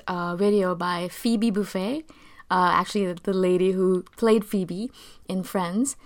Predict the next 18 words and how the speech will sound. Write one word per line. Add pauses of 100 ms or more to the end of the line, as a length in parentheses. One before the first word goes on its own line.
(420)
And
she
said
something
to
the
line
of (720)
that (100)
your
twenties
are
a
time
of
crossroads
for
you.